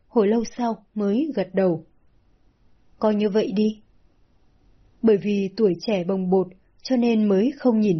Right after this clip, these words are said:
rõ được hiện thực. Bởi vì tuổi trẻ bồng bột, cho nên đã đánh giá không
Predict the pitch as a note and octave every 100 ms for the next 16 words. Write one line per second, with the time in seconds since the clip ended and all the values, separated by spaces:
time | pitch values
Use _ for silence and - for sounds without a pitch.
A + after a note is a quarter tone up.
0 | - G#3 C4 C4+ G#3 G#3+ - - F#3+ -
1 | _ _ _ _ _ _ _ _ _ -
2 | A3+ F3+ A3 G#3+ A3+ G#3 A#3 F#3 G3+ G3
3 | G#3 G3+ - _ - C4+ A#3+ A3+ G#3 G#3
4 | G3+ G3 G#3 A3 C4+ B3+